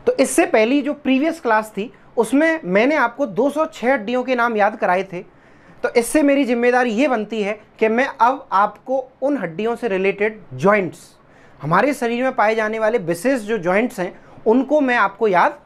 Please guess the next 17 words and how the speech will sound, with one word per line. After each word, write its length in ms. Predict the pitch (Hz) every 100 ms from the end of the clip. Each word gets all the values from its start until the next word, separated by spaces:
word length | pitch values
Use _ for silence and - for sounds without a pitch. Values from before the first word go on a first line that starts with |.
| -
कराऊं। 240 | 185 147 98 - - - -
ठीक 160 | 190 233
है, 180 | 269 - - - - -
तो 80 | 220
क्लास 440 | 214 214 214 254 -
की 160 | 277
आज 160 | 277 277
शुरुआत 440 | 214 190 240 262
करते 260 | - 220 254
हैं। 80 | 262
और 60 | 262 -
क्लास 320 | 226 285 -
की 140 | 320
शुरुआत 400 | 269 247 247 247
करने 240 | 226 220 214
से 100 | 220
पहले 400 | 196 180 175